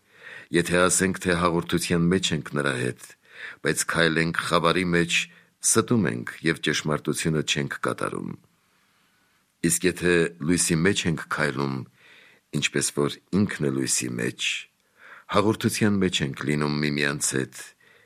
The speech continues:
և նրա Որդու՝ Հիսուսի արյունը մաքրում է մեզ ամեն մեղքից։ Եթե ասենք, «Մենք ոչ մի մեղք չունենք», մենք մեզ ենք խաբում,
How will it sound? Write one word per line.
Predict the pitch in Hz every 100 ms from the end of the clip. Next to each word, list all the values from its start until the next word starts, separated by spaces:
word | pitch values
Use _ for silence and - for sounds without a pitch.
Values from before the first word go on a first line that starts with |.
| _
և | - 71
նրա | 76 76
Որդու՝ | 69 73 67 - 87 98 95 - _ _ _
Հիսուսի | - 80 73 - 80 85 - -
արյունը | 78 71 76 73 71 67 - _ _
մաքրում | 76 82 85 - 92
է | 65
մեզ | 57 57 - - -
ամեն | - 55 50 50
մեղքից։ | 50 - - - - - - _ _ _ _ _ _ _ _ _ _ _ _ _ _
Եթե | 87 85 85
ասենք, | 85 80 80 80
«Մենք | 71 85 82 69
ոչ | 90 120 -
մի | 107
մեղք | 101 101 95 -
չունենք», | - 92 85 73 65 62 - - - - - _
մենք | - 104 104
մեզ | 104 107 92
ենք | 62 -
խաբում, | - 65 - 64